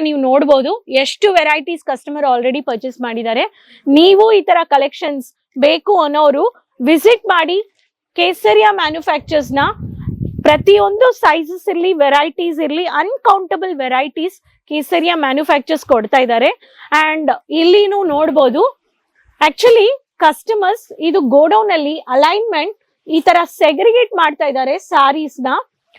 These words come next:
ಗೋಡೌನ್ ಅಂದ್ರೆ ಒಂದು ಅಲ್ಲಿ ಸ್ಟಾಕ್ ವೇರ್ ಹೌಸ್ ಅಲ್ಲಿ ಈ ತರ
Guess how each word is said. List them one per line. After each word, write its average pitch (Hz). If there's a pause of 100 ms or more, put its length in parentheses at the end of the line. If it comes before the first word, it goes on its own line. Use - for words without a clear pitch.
(760)
ಗೋಡೌನ್ 508
ಅಂದ್ರೆ 403 (200)
ಒಂದು 392 (280)
ಅಲ್ಲಿ 349
ಸ್ಟಾಕ್ 339
ವೇರ್ 285
ಹೌಸ್ 415
ಅಲ್ಲಿ 349 (300)
ಈ 381
ತರ 440